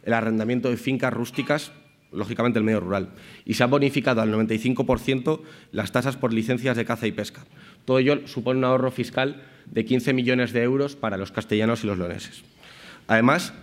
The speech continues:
hemos, eh, tenido la sensibilidad de adoptar medidas para reforzar la diversificación geográfica de la actividad de nuestras empresas. Ahora, precisamente por la invasión de Ucrania por parte de los rusos,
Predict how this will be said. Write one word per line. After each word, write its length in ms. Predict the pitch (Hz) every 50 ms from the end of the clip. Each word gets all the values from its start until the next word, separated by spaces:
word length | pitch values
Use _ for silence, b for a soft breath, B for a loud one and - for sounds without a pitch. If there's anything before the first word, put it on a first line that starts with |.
| - - - -
hemos, 280 | 127 131 139 131 - -
eh, 500 | 104 113 110 107 104 95 - - - - -
tenido 220 | - 120 123 131 135
la 120 | 135 131
sensibilidad 720 | - 139 120 - 135 117 117 117 117 120 131 143 - - B B B B B B B -
de 100 | - 120
adoptar 300 | 120 117 - 139 135 135
medidas 240 | 143 143 147 156 147
para 420 | - 131 123 120 117 113 - - -
reforzar 480 | 110 117 113 110 - 117 110 131 131 131
la 80 | 139
diversificación 760 | 139 131 127 123 - 120 120 127 120 113 - 127 127 131 113
geográfica 680 | - - 127 120 120 123 123 - 127 - - 147 151 - B B B B B B B
de 120 | - 117 120
la 60 | 113
actividad 300 | 110 113 117 107 110 117
de 40 | 120
nuestras 360 | 131 127 - 123 117 113 -
empresas. 520 | 101 92 - 120 120 - - - - - - _ b b b b b b b b
Ahora, 440 | - 107 127 127 127 107 - - -
precisamente 480 | - 107 107 123 113 123 127 127 113 117
por 160 | 90 107 104
la 80 | 104 107
invasión 500 | 104 104 107 107 - 123 127 127 123 - B B B B B B -
de 140 | - 117
Ucrania 380 | 117 - - 127 131 123 117 110
por 140 | 117 104 -
parte 240 | - 117 - - 131
de 20 |
los 120 | 123 127
rusos, 460 | 123 131 143 131 - 147 151 - -